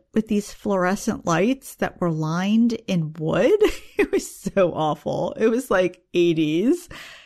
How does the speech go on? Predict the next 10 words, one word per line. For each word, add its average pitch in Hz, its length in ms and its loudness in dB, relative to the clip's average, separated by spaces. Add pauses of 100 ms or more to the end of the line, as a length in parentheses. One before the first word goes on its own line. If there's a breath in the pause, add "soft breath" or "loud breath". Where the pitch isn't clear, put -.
(220 loud breath)
The 226 100 -2
walls 208 560 -2
were 185 140 -4
paneled 254 880 -2 (500 soft breath)
and 214 300 0 (140)
the 208 100 -2
whole 269 280 0
room 175 440 -2
just - 240 -6
looked 151 200 -8